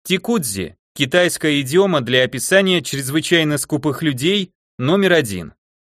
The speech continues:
Он имел в виду, что нет вообще никаких шансов выдернуть хотя бы одно перо из такой птицы.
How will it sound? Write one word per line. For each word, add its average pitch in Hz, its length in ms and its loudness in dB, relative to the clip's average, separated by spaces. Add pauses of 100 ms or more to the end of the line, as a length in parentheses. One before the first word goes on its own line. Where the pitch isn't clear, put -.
(220)
Он 151 220 2
имел 170 240 2
в 151 40 -4
виду, 180 280 0
что - 200 -2
нет 196 220 -2
вообще 196 460 0
никаких 143 460 -2
шансов - 600 -2 (140)
выдернуть 180 580 0
хотя 214 440 0
бы 214 120 4
одно 202 220 0
перо 208 320 2
из 143 160 0
такой 147 340 0
птицы. - 540 -8